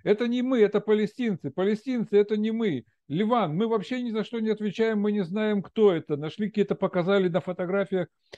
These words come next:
дв-, два каких-то ржавых корыта, из которых якобы стреляли. Обстрелы из Сирии. Мы утверждаем, что это как конкретные боевые подразделения сирийской армии. Сирийцы говорят, нет, это не мы.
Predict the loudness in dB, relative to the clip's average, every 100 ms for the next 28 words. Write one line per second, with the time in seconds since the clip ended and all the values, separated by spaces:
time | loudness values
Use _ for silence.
0 | _ -8 -6 -6 -6 -2 2 4 2 -4
1 | -8 0 0 2 4 4 4 0 0 4
2 | 4 4 2 2 _ _ -8 -4 2 2
3 | 4 0 0 -2 -4 -2 0 2 2 2
4 | -4 _ _ _ _ _ _ -8 -4 4
5 | 4 6 4 2 2 0 2 0 -2 -6
6 | _ _ _ _ 0 0 0 -2 0 0
7 | 0 -2 2 2 2 -2 -4 -6 -2 0
8 | 0 -2 2 0 0 -4 0 0 4 2
9 | 2 -4 -4 -6 -4 -2 0 -2 -4 -4
10 | -4 0 4 4 4 0 -4 -4 -2 0
11 | 0 0 0 0 0 2 2 0 -2 0
12 | -2 0 -2 -4